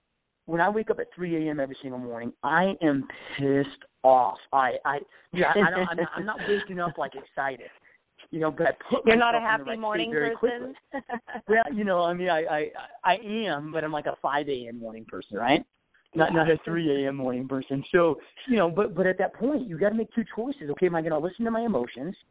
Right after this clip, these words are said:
Speaker 1: If I listen to my emotions, I, you're guaranteed to live a life of mediocrity. And what is mediocrity today?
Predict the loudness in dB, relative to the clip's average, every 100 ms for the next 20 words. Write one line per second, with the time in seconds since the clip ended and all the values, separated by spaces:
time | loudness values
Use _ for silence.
0 | _ _ 2 4 4 0 0 -2 0 2
1 | 4 4 4 2 2 -6 -6 -8 -10 _
2 | -12 2 4 4 -2 _ _ -10 -4 -4
3 | -4 0 2 4 2 -2 -4 -4 -2 -2
4 | -2 0 2 0 0 -2 0 2 2 0
5 | -10 _ _ _ -10 0 4 4 2 -4
6 | -2 -2 -2 -6 -14 -14 -14